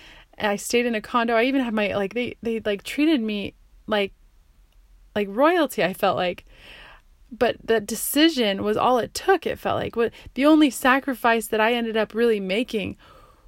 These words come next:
um, it wasn't even a sacrifice. What I did is I made a decision, you might, and I made it with my husband, of course. Um,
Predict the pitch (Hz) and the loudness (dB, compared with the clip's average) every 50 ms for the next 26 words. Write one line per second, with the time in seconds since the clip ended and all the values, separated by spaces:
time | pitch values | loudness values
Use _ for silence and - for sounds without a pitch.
0 | - _ _ _ _ - 214 202 196 190 185 185 180 180 208 214 - - _ _ | -20 _ _ _ _ -4 -2 -2 -2 -2 -4 -4 -6 -6 -8 -10 -10 -14 _ _
1 | _ _ _ - - - - _ _ _ _ _ _ _ _ _ - 247 254 302 | _ _ _ -20 -20 -20 -20 _ _ _ _ _ _ _ _ _ -6 0 2 4
2 | 339 330 370 370 370 349 339 330 - 320 294 349 392 - 302 254 202 190 165 190 | 4 4 4 2 2 2 0 2 4 6 6 6 4 2 0 0 0 -2 -4 -4
3 | 196 - - 233 214 - 226 226 202 262 277 277 269 220 220 202 202 202 208 226 | -6 -4 -2 0 2 2 0 0 0 -2 0 0 0 0 0 -2 -2 -2 -4 -2
4 | 226 226 196 - 202 - - 214 214 196 196 185 190 196 - 101 - - - - | -2 -4 -4 -6 -8 -6 -4 -2 -2 -2 -4 -6 -6 -6 -4 -6 -6 -8 -12 -18
5 | - - - - 208 208 208 208 220 226 214 196 - 190 208 196 - 208 190 185 | -20 -16 -6 -4 -2 0 0 0 0 0 0 0 -2 -4 -6 -6 -6 -6 -6 -6
6 | 180 170 208 196 - 185 185 185 - - - 180 190 - - - - - - - | -6 -6 -6 -6 -6 -6 -8 -8 -8 -6 -6 -6 -6 -6 -10 -16 -20 -20 -20 -20
7 | - - - - - 202 190 185 180 180 180 175 175 208 208 214 | -20 -20 -14 -10 -8 -6 -6 -4 -6 -6 -6 -6 -8 -8 -10 -12